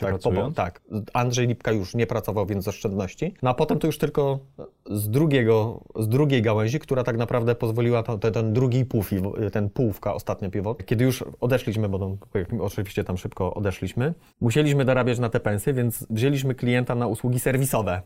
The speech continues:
Speaker 1: czyli wiedząc co, jako konsultanci w Microsoftie, którzy oblatali pół Europy robiąc projekty, e, no wiedzieliśmy jak to robić, wiedzieliśmy jak dostąć do klienta, ale mieliśmy inne ambicje, bo chcieliśmy zrobić produkt.
Speaker 2: Mhm.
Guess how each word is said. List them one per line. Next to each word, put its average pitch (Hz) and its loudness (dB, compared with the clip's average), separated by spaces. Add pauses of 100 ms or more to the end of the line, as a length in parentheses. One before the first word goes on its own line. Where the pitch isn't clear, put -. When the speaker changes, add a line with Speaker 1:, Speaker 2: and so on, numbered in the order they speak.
(160)
Speaker 1:
czyli 107 0
wiedząc 120 0
co, 117 0
jako 107 2
konsultanci 117 -2
w 107 0
Microsoftie, 107 -2
którzy 101 -2
oblatali 107 0
pół 98 -6 (300)
Europy 104 0
robiąc 95 -2
projekty, 107 0 (120)
e, 101 -6
no 120 2
wiedzieliśmy 123 2
jak 101 -2
to - -2
robić, 104 0
wiedzieliśmy 98 0
jak 95 0
dostąć 95 -2
do 92 -2
klienta, 98 -2
ale 160 2
mieliśmy 156 0
inne 151 0
ambicje, 113 0
bo 117 -2
chcieliśmy 123 -4
zrobić 131 0
produkt. 95 -4
Speaker 2:
Mhm. 110 -2